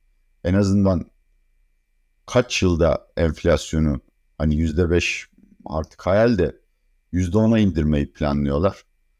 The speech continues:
Ve bunun için parasal sıkılaştırma yanında ne gibi politikalar izleyecekler? Ee, bunun yapılmasını tercih ederim. Yani döviz piyasasındaki baskılar geçmiş değil. Para da gelmiyor. Dolayısıyla siz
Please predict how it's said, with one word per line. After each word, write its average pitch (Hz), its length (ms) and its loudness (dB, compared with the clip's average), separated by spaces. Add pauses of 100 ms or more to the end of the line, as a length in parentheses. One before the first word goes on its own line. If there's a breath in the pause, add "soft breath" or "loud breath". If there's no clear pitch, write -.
(240)
Ve 87 80 -2
bunun 104 220 2
için 92 240 -4
parasal 90 480 0
sıkılaştırma - 680 0
yanında 78 420 0
ne 87 140 0
gibi 101 200 2
politikalar 73 540 -2
izleyecekler? 67 800 -4 (540)
Ee, 76 360 2 (120)
bunun 98 200 2
yapılmasını 73 680 -2
tercih 65 400 -2
ederim. 58 280 -8 (440)
Yani 90 440 -2
döviz 117 280 2
piyasasındaki 101 640 -2
baskılar 104 440 2
geçmiş 101 520 -2
değil. 71 260 -4
Para 101 240 0
da 98 80 2
gelmiyor. 69 500 -2 (680)
Dolayısıyla 110 600 2
siz - 560 -4